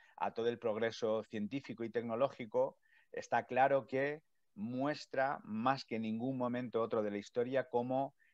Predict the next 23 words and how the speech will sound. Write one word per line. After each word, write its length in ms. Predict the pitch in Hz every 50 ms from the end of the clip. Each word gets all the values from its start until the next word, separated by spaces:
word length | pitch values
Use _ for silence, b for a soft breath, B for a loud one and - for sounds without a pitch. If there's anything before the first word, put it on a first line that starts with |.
| _ -
la 320 | 98 101 98 98 95 -
planificación 960 | - 113 107 107 107 104 - 110 101 101 92 - - 120 123 123 127 131 120
científica, 720 | _ - 123 117 120 107 - 131 120 - 127 104 - 113
racional 380 | 107 110 - - 110 104 110 110
y 80 | 107
técnica 680 | 98 - 123 123 127 123 131 120 - 143 139 143 143 _ b b b b _
puede 260 | - 113 113 123 123
matar 420 | 117 117 113 - - 131 127 120
de 100 | 104 101
manera 260 | 95 98 95 101 110 113
organizada 1000 | 110 107 117 113 110 - - 113 107 113 120 117 107 95 87 82 82 80 73
a, 20 | - - 85 90
a 40 | 92
miles 460 | 95 101 117 113 110 104 95 92 87
de 100 | - 92
personas, 540 | - 101 - - - 104 98 87 82 - -
¿no? 200 | 107 131 147 135
Entonces, 520 | 98 - - 92 - - 110 117 117 - _ b b b b -
de 120 | 98 98
manera 240 | 95 101 107 107 104
sistemática. 720 | - 104 - - 104 101 104 101 - 95 - 90 87 90 -
Y 140 | - 101
claro, 360 | - - 120 117 107 95 82